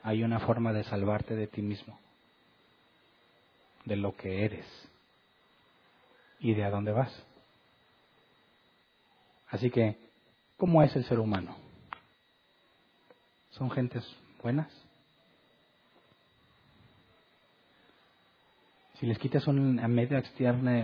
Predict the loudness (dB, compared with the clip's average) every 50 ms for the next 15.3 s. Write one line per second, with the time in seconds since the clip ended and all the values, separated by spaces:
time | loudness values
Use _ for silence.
0 | 0 0 0 2 2 4 4 4 4 4 4 2 2 2 2 0 0 0 0 2
1 | 2 2 4 4 2 4 2 2 2 2 0 2 2 2 2 0 0 -4 -4 -4
2 | -2 -2 0 2 2 2 2 0 0 -2 -2 -2 -4 -6 -8 -14 _ _ _ _
3 | _ _ _ _ _ _ _ _ _ _ _ _ _ _ _ _ _ _ _ _
4 | _ _ _ _ -20 -20 -20 _ _ _ _ _ _ _ -4 -2 0 2 2 2
5 | 2 2 0 0 0 0 -2 -2 -2 -2 -4 -4 0 2 2 2 2 0 -6 -16
6 | -18 -18 -18 -20 -20 -20 -20 -20 _ _ _ _ _ _ _ _ _ _ _ _
7 | _ _ _ _ _ _ _ _ _ _ _ _ -20 -20 _ _ -20 _ _ _
8 | -20 _ -20 -20 -20 -20 -20 -20 -20 -20 -12 -6 -4 -2 0 0 0 0 2 2
9 | 0 0 0 -4 -12 -18 -20 -20 -20 -20 -20 -20 _ _ _ _ _ -12 -2 2
10 | 4 6 6 6 6 6 6 6 6 6 6 6 6 6 6 0 -10 -4 0 2
11 | 2 4 4 4 4 6 6 6 6 6 6 6 6 4 2 2 0 2 4 4
12 | 4 4 2 -2 -8 -16 -20 -20 -20 -20 -20 -20 -20 -20 -20 -20 _ _ _ _
13 | _ _ _ _ _ _ _ _ _ _ _ _ -20 -20 _ _ _ _ _ 0
14 | 2 6 6 8 8 10 8 8 8 8 8 8 8 8 8 6 6 6 6 6
15 | 8 8 6 6 2 0